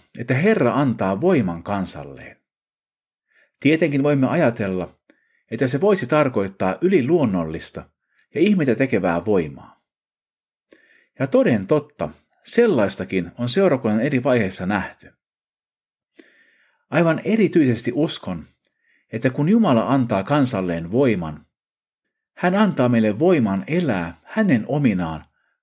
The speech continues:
tämän maailman keskellä. Tosiasia on, että me elämme syntiin langenneen ja Jumalasta vieraantuneen maailman keskellä.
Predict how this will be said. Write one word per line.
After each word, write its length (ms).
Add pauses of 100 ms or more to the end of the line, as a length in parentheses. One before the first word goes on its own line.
tämän 260
maailman 440
keskellä. 680 (1800)
Tosiasia 720
on, 320 (300)
että 200
me 220
elämme 280
syntiin 540
langenneen 760 (360)
ja 60
Jumalasta 460
vieraantuneen 680
maailman 460
keskellä. 680